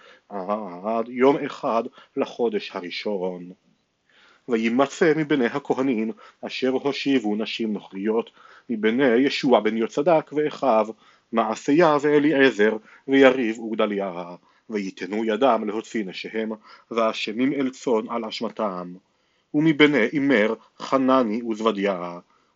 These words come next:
ומבני חרים מעשיה ואליה ושמעיה, ויחיאל ועוזיה. ומבני פשחור אליוענאי מעשיה,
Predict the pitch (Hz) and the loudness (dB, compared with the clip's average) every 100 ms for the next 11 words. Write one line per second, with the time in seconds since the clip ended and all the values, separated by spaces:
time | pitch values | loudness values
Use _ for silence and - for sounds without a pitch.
0 | 120 117 107 113 131 104 101 98 90 110 | -6 -4 0 0 0 -2 -4 -8 -6 -4
1 | 110 - - - 143 139 131 147 139 110 | -4 -8 -20 -4 0 0 0 0 2 2
2 | 110 110 120 147 180 147 151 139 151 151 | 0 -4 -4 0 4 4 2 -4 -4 -2
3 | 131 135 107 110 - _ - 127 131 - | 0 2 2 2 -4 _ -12 -4 -2 -2
4 | 139 131 107 107 113 101 104 98 92 87 | 0 0 0 -4 -8 -6 -4 -2 -4 -6
5 | 85 - _ _ - 117 117 110 117 123 | -12 -20 _ _ -8 -4 0 2 2 0
6 | 98 - - - 113 110 - - - 139 | -2 -8 -8 -2 -2 -2 -8 -16 -2 2
7 | 135 143 131 120 107 110 107 - 151 170 | 4 4 4 2 0 -2 -6 -6 -2 2